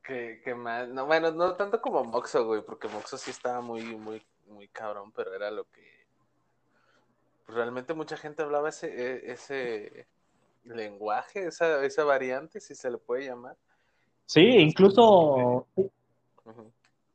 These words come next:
Speaker 2: incluso Facebook empezó así, eh, con el idioma moxo. No, no lo estoy viendo como algo, como algo negativo, como algo menos, era parte de, de nosotros, aunque no lo utilizáramos.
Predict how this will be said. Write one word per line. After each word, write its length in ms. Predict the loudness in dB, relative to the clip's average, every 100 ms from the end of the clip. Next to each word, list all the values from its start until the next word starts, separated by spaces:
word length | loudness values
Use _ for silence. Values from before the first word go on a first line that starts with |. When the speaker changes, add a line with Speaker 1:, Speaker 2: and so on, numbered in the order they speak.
| _ 0
Speaker 2:
incluso 400 | 2 6 8 10
Facebook 420 | 10 10 8 8
empezó 300 | 6 6 6
así, 260 | 6 6 6
eh, 220 | 6 6
con 180 | 4 2
el 140 | 2
idioma 300 | 4 4 4
moxo. 480 | 2 0 0 0 0
No, 340 | 8 8 8 4
no 180 | 6 8
lo 40 |
estoy 200 | 8 8
viendo 240 | 8 6
como 160 | 6 6
algo, 460 | 6 8 8 6 2 _ _ _
como 120 | 6
algo 180 | 10 10
negativo, 400 | 10 8 6 4
como 160 | 6 6
algo 160 | 6
menos, 220 | 6 6 6 8
era 200 | 10 10
parte 220 | 8 8
de, 220 | 10 10 8
de 100 | 4
nosotros, 560 | 2 2 0 2 0
aunque 320 | 2 2 4 6
no 120 | 8
lo 100 | 8
utilizáramos. 760 | 8 4 6 6 6 2 -4